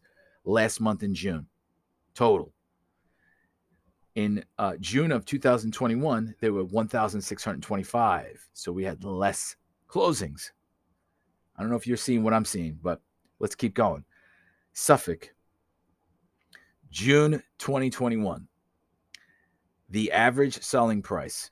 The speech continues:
in June of two thousand twenty-one, this is one year ago, was six hundred and fifty thousand nine hundred sixty-five. So basically s-,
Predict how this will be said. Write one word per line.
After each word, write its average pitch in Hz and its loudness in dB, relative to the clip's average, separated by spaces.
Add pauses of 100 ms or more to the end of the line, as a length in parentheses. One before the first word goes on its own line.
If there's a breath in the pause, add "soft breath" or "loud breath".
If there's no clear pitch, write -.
(100)
in 92 -4
June 123 0
of 90 -10
two - -6
thousand 117 0
twenty-one, 104 -4
this 76 -10
is 80 -14
one 107 0
year 127 4
ago, 82 -8 (640)
was 101 0
six - -2
hundred 123 -2
and 113 -2
fifty - -4
thousand 98 0
nine 101 -2
hundred 95 -6
sixty-five. 87 -8
So 78 -12
basically 92 -4
s-, - -12